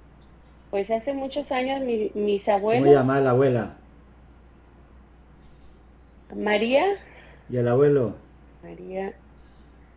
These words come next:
Speaker 1: Ah, Maximiliano. ¿Y el otro abuelo? El, ah,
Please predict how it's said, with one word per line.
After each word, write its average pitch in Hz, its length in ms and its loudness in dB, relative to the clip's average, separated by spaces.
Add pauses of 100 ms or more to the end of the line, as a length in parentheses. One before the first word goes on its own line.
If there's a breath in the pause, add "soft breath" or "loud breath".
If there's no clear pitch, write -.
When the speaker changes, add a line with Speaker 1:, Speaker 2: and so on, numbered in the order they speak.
(320)
Speaker 1:
Ah, 185 720 0 (840)
Maximiliano. 208 840 -6 (2250)
¿Y 190 180 -10
el 185 120 -2
otro 233 460 -4
abuelo? 254 520 0 (680)
El, 208 360 -2
ah, 185 240 0